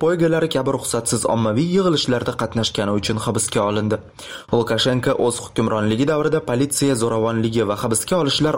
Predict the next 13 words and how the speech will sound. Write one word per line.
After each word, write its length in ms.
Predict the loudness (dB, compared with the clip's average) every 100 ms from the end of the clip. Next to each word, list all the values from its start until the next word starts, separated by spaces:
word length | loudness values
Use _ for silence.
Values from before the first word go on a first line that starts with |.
| -2
orqali 360 | -2 0 0 0
muxolifatni 580 | -2 -2 -2 -2 -2 0
bostirdi. 440 | -2 -2 -2 -2 -4 -10 -18 -12 -4 -2
Iqtisodiyotni 640 | 0 0 2 2 2 0 0
katta 240 | -2 -4 -6
qismini 300 | -2 0 0 0
davlat 280 | 0 -2 -2
nazorati 420 | -2 0 -2 -2 -4
ostida 280 | -4 -4 -4 -4
saqlab 320 | -2 -2 -2 -2
qoldi. 220 | 0 0 -4 -12 -18 -18 -2 0
Natijada 440 | 2 2 2 2 2
Belarus 440 | 2 2 2 0